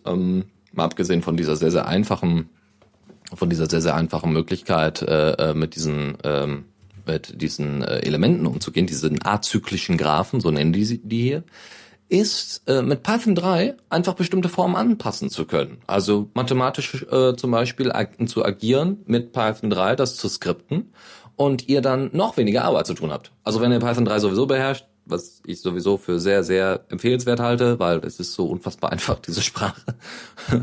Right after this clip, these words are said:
Es ist halt besonders cool, dass ihr das da dann nochmal einsetzen könnt. So.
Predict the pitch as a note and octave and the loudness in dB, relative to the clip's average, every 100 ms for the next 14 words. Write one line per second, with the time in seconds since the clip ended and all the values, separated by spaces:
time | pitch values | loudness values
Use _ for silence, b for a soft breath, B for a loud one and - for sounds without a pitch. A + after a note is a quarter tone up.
0 | - B B B B _ _ _ - C#3 | -2 B B B B _ _ _ 0 0
1 | G#3+ G#3 F#3 D#3 B2+ G#2 - F2+ E2+ B2+ | 2 0 2 2 4 2 0 2 4 2
2 | F3+ A#2+ B2 A#2 A#2 - D#2 E2+ F2 E2+ | 2 -2 2 2 2 0 0 2 2 0
3 | - - D#2 D2+ - - - - - - | -2 -4 -6 -8 -10 -14 -18 -18 -18 -20
4 | _ _ - E2 E2+ D2 | _ _ -10 -4 0 -2